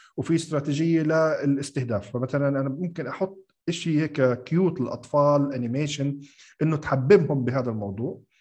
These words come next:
وممكن أدور على الأهل اللي عندهم أطفال من الأعمار هذه للأعمار هذه، وهدول هم اللي أستهدفهم وأفرجيهم القيمة.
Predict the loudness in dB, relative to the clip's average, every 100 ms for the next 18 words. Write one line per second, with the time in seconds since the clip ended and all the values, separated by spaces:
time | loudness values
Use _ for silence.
0 | -20 -20 -16 -4 -2 0 0 0 -2 -2
1 | 0 2 2 2 0 0 0 0 2 2
2 | 2 2 0 0 -4 0 2 2 0 -2
3 | -4 -4 -4 -6 -2 0 2 0 0 -2
4 | -2 -2 -2 0 0 0 -2 -4 -4 -4
5 | -2 -2 -4 -4 -8 _ _ _ -4 2
6 | 2 2 0 0 0 0 -2 -8 -8 -8
7 | -8 -8 -6 -4 -4 -4 -4 -4 -6 -4
8 | -6 -4 -2 -2 -6